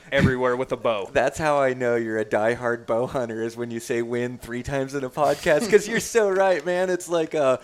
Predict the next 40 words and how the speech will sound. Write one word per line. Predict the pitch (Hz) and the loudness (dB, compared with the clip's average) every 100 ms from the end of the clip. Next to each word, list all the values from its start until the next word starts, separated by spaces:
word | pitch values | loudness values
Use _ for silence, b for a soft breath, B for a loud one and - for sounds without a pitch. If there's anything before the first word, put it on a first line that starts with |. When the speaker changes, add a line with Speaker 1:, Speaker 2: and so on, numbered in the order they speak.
| 117 | -6
Speaker 1:
Yeah. | 123 123 | -2 0
Speaker 2:
wind | 190 190 147 | 0 -2 -4
is | 123 - _ | -6 -8 _
everything. | 143 156 170 151 139 123 113 107 | -12 -8 -6 -6 -8 -6 -8 -8
And | 135 | -8
I | 131 | -6
had | 165 190 | -2 -4
a | 139 | -4
scenario | - 123 117 107 | -10 -8 -6 -6
this | 143 160 | -6 -8
year, | 127 110 107 - - | -8 -6 -6 -8 -10
um, | 110 101 98 92 95 | -10 -8 -10 -12 -12
where | 117 120 117 101 | -10 -6 -6 -6
I, | 110 113 | -8 -8
uh, | 104 110 104 - B B B | -10 -10 -12 -14 B B B
uh, | - 101 104 90 90 - | -6 -6 -6 -8 -10 -2
the, | 135 123 | -2 -2
the | 123 | -4
wind, | 117 139 175 151 123 110 B B B | -4 -2 -2 -4 -8 -14 B B B
you | 131 | -6
know, | 135 110 - | -4 -4 -6
I | 117 | -10
w-, | 117 - | -10 -6
I | 117 | -4
was, | 110 107 101 - _ b b - | -4 -6 -8 -20 _ b b -10
um, | 110 104 104 104 98 - | -6 -6 -8 -12 -18 -6
trying | 143 156 151 | -4 -2 -2
to, | 123 117 110 - _ _ - | 0 0 -4 -10 _ _ -14
to | 117 | -14
chase | - 151 160 - | -8 -6 -6 -8
these | 139 127 120 | -12 -10 -6
elk | 107 - 120 | -6 -6 -12
in | |
the | 110 | -12
morning | 110 117 110 104 | -10 -10 -10 -12
out | 113 131 | -6 -4
of | 135 | -6
these | 131 107 | -10 -12
meadows | 113 117 110 98 | -6 -6 -6 -8
and | 110 | -14